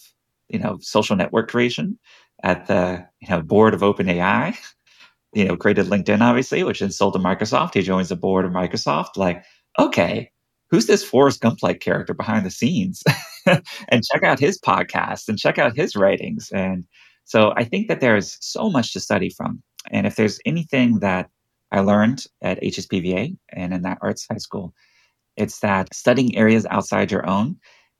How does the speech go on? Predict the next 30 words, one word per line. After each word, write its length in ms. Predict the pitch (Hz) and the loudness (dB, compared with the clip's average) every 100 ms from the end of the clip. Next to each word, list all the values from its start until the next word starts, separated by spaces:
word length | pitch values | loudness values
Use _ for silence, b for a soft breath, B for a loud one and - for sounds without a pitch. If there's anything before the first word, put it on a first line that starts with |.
| _ | _
is 340 | 107 98 90 - | 2 2 0 -4
a 60 | - | 2
great 240 | 113 113 | 2 2
place 340 | 110 104 - - | 0 -2 -4 -6
for 420 | - 90 90 90 - | -2 0 0 -4 -6
inspiration, 580 | 98 - 90 90 147 170 _ _ _ _ - | -8 -2 -2 0 -4 -10 _ _ _ _ 4
and 200 | 110 101 | 6 6
also 580 | 101 - 98 95 92 - b b b - | 4 2 -2 -2 -4 -10 b b b -6
that 120 | - | 2
there's 180 | 110 - | 2 4
something 360 | 131 139 120 | 2 2 -2
to 60 | 98 | 0
learn 380 | 92 98 98 95 | 0 0 0 -4
from 200 | 92 - | -6 -6
almost 300 | 90 85 92 | -8 -6 -6
everything, 420 | 87 - - - b _ | -6 -10 -16 -18 b _
including 400 | 127 - 214 160 | -6 -2 -2 -2
things 280 | 127 127 104 | 0 0 2
you 80 | 101 | -2
strongly 420 | - 113 110 110 | 2 2 4 2
disagree 420 | 101 - 90 120 | 0 -2 0 0
with 340 | 110 190 - _ - | 2 -2 -6 _ -4
or, 500 | 95 92 92 92 85 _ _ _ _ - | 0 2 2 -2 -8 _ _ _ _ -6
you 60 | |
know, 100 | - | -2
have 140 | 92 95 | 0 2
a 40 | |
negative 360 | 95 92 98 87 | 2 2 0 0
reaction 440 | 87 87 - 92 | -4 -4 -8 -10
to. 180 | - | -10